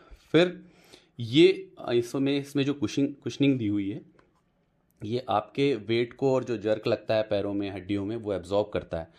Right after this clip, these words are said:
आपके पैरों से जो पसीना निकलता है, वो ये एब्जॉर्ब करता है, हीट एब्जॉर्ब करता है। ये ऑल वेदर चप्पल होती है। अ, बस बारिश में ऑल वेदर, मतलब कह सकते हैं कि बारिश में आपको बहुत ज़्यादा यूज़ नहीं करना है, मतलब बार बार भीगे, थोड़ा बहुत जो पानी पड़ता है वो चलता है,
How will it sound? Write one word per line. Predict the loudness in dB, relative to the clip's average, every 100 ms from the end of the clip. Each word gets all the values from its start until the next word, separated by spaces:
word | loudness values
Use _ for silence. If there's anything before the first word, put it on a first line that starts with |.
| -20 -20 -20 _ -6
आपके | -2 0
पैरों | 2 2
से | 0 -2
जो | 0
पसीना | -2 -4 0 2 4
निकलता | 2 -2 0 0
है, | -2 -12 _ _ -10
वो | 2 4
ये | 4
एब्जॉर्ब | 2 -2 -6
करता | -4 -8 -6
है, | -10 -12 -20 -20 -20 _ 2
हीट | 4 6
एब्जॉर्ब | 4 0 -2 -4
करता | -8 -6 -10
है। | -10 -20 -20 -20 _
ये | -2
ऑल | 0 2 0
वेदर | 0 0
चप्पल | -2 0 2
होती | 2 0
है। |
अ, | 0 -2
बस | -2 2 6
बारिश | 6 6 0
में | -2 0
ऑल | 2 2
वेदर, | 2 2
मतलब | 0 -2 -2
कह | -2
सकते | -2 -4 0
हैं | 0
कि | 0 -4
बारिश | 4 6 6 6 2
में | 2
आपको | 2 -2 -4 -12 -16 -20 -6
बहुत | 2 2 6
ज़्यादा | 4 4
यूज़ | 2 0 0
नहीं | 0
करना | 0 0
है, | -2
मतलब | -2 4
बार | 6 6
बार | 2 0
भीगे, | -4 -4
थोड़ा | 2 6
बहुत | 6 6 2
जो |
पानी | 2 4 2
पड़ता | 0 0 0
है |
वो | 0
चलता | -2 -4 -2
है, | -6